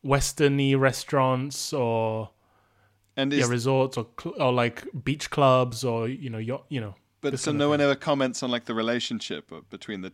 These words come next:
Speaker 2: sort of, the sort of, uh, Marco Polo, you know.
Speaker 1: No.
Speaker 2: Huh.
Speaker 1: Um, I mean, maybe among my family when I was a kid, we talked about, uh, talked about it, but we were probably more interested in mo-,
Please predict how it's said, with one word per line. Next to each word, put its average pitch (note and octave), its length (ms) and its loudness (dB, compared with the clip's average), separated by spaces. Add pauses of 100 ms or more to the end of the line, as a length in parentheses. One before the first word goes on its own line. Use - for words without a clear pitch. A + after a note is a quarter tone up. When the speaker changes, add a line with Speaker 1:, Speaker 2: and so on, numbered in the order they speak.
Speaker 2:
sort F#2+ 220 -12
of, D2 100 -18
the G2 80 -16
sort F#2+ 200 -12
of, F2+ 120 -10
uh, F#2 220 -8 (240)
Marco G#2+ 340 -4
Polo, G#2 540 -2 (1000)
you A#2+ 140 -6
know. G2+ 240 -4 (1700)
Speaker 1:
No. D3 300 0 (580)
Speaker 2:
Huh. G3+ 240 -2 (120)
Speaker 1:
Um, B2+ 420 -4
I F3+ 60 0
mean, A3+ 140 6
maybe C4 240 6
among F3+ 400 0
my D3+ 100 4
family E3 300 0
when C#3 80 0
I B2+ 60 2
was A#2 100 -2
a A#2 40 -8
kid, C3+ 340 0
we A#2+ 40 -6
talked A#2 280 -10
about, G#2+ 400 -10 (120)
uh, D3+ 60 -12 (260)
talked A#2 220 -10
about G#2+ 260 -10
it, C3+ 140 -8
but A#2 240 -6
we C#3+ 120 -6
were C#3 40 0
probably C3+ 240 -2
more A#2+ 80 -2
interested A#2 380 -8
in G#2+ 60 -10
mo-, A2+ 340 -8